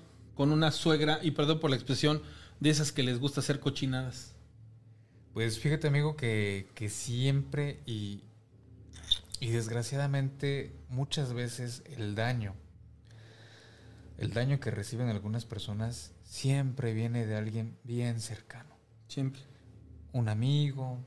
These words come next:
Speaker 2: o, o es que a esas personas ni siquiera se les puede considerar amigos, ¿no?
Speaker 1: Amigos, ujú.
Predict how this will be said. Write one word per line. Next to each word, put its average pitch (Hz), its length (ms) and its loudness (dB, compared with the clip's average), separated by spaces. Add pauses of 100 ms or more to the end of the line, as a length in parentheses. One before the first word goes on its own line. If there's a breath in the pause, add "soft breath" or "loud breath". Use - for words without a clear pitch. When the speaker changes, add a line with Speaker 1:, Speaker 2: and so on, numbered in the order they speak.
(140)
Speaker 2:
o, 107 280 0
o 120 260 -6
es 151 120 -2
que 160 120 -2
a - 20 2
esas 151 180 0
personas 143 360 0
ni 127 100 -4
siquiera 156 360 -10
se 139 120 -8
les 123 120 -10
puede 139 300 -8
considerar 123 540 -8
amigos, 120 340 -6
¿no? 135 60 -2
Speaker 1:
Amigos, 147 300 0
ujú. 151 300 0